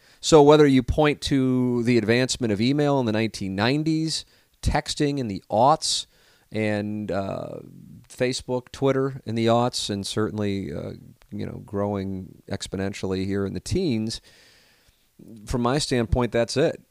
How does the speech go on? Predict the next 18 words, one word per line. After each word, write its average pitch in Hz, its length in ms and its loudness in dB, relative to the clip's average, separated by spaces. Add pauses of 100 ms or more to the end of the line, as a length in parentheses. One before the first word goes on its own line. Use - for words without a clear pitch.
(420)
It's, - 220 -4 (100)
it, 117 240 -2
but 117 140 4
it, 110 200 -10
but 120 100 0
I'm 113 120 -2
not 113 200 -4
specifying 113 920 -2
it 98 120 -10
to 110 240 -4
email. 104 280 0
I'm 104 80 -4
not 101 140 -2
specifying 107 760 -2
it 95 120 -10
to 98 120 -8
text. - 580 -10 (540)
Uh, 92 100 -10